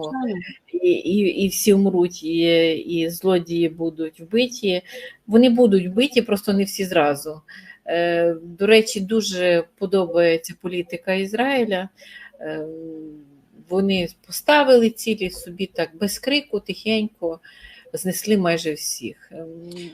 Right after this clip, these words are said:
Speaker 2: може, потрібно щось подібне робити Україні.
Speaker 1: Ви знаєте, я думаю, що навіть хотілося б настільки, е,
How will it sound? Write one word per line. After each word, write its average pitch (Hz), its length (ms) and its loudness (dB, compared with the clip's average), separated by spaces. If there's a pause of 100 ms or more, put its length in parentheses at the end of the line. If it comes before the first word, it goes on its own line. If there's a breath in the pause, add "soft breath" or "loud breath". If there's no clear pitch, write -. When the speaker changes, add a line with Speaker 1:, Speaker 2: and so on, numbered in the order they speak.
(100)
Speaker 2:
може, 208 340 4
потрібно 202 420 0
щось 190 160 -6
подібне 165 440 -6
робити 147 360 -8
Україні. 139 460 -14 (520)
Speaker 1:
Ви 311 140 4
знаєте, 359 340 6
я 247 280 4
думаю, 240 360 -2
що 226 160 -6
навіть 226 240 -4
хотілося 214 360 -8
б - 80 -14
настільки, 214 460 -4
е, 185 520 2